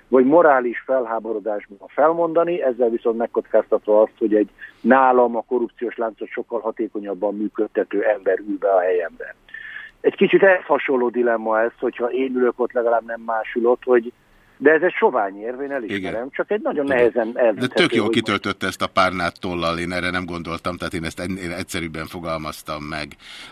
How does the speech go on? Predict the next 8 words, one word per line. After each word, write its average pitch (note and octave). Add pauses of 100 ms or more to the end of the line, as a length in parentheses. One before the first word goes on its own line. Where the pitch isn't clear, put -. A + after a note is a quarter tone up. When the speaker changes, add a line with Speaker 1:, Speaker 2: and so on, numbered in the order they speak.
(240)
Speaker 2:
Öm, F2 (1040)
az F#2
én A2
apám G2+
egy F2+
olyan E2
orvos D2
volt, A2